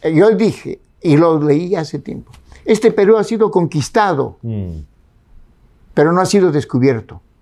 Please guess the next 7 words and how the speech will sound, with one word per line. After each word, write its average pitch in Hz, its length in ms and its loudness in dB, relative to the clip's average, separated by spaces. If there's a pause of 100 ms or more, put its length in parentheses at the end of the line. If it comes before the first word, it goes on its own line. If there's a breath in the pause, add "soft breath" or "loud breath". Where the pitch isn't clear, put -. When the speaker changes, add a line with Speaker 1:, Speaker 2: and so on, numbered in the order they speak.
(100)
Speaker 2:
Mm. 98 320 -6 (420)
Speaker 1:
Han 208 160 2
venido 220 280 4
por 208 140 0
el 175 100 2
oro. 240 420 0 (640)
Speaker 2:
Claro. 69 280 -12